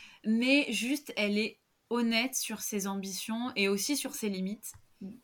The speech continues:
Speaker 1: Et je trouve ça absolument, euh, génial.
Speaker 2: Ouais.
Speaker 1: Moi, c'est quelqu'un qui m'inspire énormément. Je, je suis une grande fan pour, alors là, par contre, oui, fan de ses podcasts.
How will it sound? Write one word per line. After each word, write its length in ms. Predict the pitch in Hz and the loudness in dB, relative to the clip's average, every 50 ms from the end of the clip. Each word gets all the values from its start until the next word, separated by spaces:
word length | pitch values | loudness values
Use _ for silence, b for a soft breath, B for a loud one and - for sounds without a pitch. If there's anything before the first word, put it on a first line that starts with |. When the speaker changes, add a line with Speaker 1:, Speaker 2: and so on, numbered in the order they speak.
| _ - | _ -6
Speaker 1:
Et 100 | 196 185 | -4 -4
je 160 | 185 196 190 | -4 -4 -6
trouve 220 | 196 - 196 180 | -6 -10 -12 -10
ça 160 | - - 233 | -6 -2 -2
absolument, 800 | 220 190 185 - - - 202 185 185 185 185 185 190 196 196 190 | -2 -2 -2 -6 -6 -6 -4 -4 -4 -4 -4 -4 -4 -4 -4 -4
euh, 600 | 185 170 165 165 165 160 160 156 151 151 147 147 - - - | -4 -4 -4 -4 -4 -4 -4 -4 -4 -4 -4 -6 -8 -8 -10
génial. 420 | 165 165 185 214 214 196 185 202 | -6 -2 0 0 2 2 2 0
Speaker 2:
Ouais. 60 | - - | -2 -2
Speaker 1:
Moi, 120 | 202 226 214 | -4 -4 -4
c'est 100 | - 233 | -4 -6
quelqu'un 300 | 208 185 180 202 220 214 | -6 -6 -4 -6 -8 -8
qui 160 | - - 202 | -6 -6 -4
m'inspire 420 | 185 170 156 - - - 185 175 - - _ | -4 -4 -6 -8 -10 -12 -14 -14 -16 -16 _
énormément. 580 | - 208 208 220 208 208 202 196 190 190 196 - b b b b b b b b _ _ _ _ _ _ | -4 -2 -2 0 0 0 -2 -2 -4 -6 -8 -10 b b b b b b b b _ _ _ _ _ _
Je, 1300 | 190 175 165 170 175 175 180 180 175 180 175 180 180 175 175 175 175 175 175 175 170 170 170 170 - - - - _ _ - | -12 -10 -10 -8 -6 -6 -4 -4 -4 -4 -6 -6 -6 -6 -8 -8 -8 -8 -10 -10 -10 -10 -12 -12 -12 -14 -16 -18 _ _ -14
je 180 | 180 170 202 208 | -8 -4 -2 -2
suis 540 | 202 - - - - - 208 208 214 220 214 | -2 -2 -4 -6 -8 -6 -4 -2 0 0 0
une 300 | 196 190 185 180 175 175 | 0 0 0 0 -2 -2
grande 380 | 165 196 196 208 226 226 214 | -4 -2 0 0 0 0 0
fan 320 | 202 - - 208 208 208 202 | 0 0 2 2 4 2 2
pour, 180 | - - - - | -2 -4 -4 -2
alors 120 | 151 160 | 2 2
là, 100 | 190 220 | 2 2
par 160 | 214 202 185 | 2 -2 -6
contre, 220 | - 196 190 - 190 | -8 -8 -8 -8 -10
oui, 80 | 180 | -12
fan 400 | - - - 196 196 185 - 175 | -8 -6 -6 -6 -4 -6 -8 -8
de 100 | 160 180 | -8 -8
ses 200 | 165 - - 185 | -6 -6 -6 -6
podcasts. 500 | 190 190 196 196 - - 202 202 208 202 | -6 -6 -8 -8 -6 -2 -2 -2 -2 -4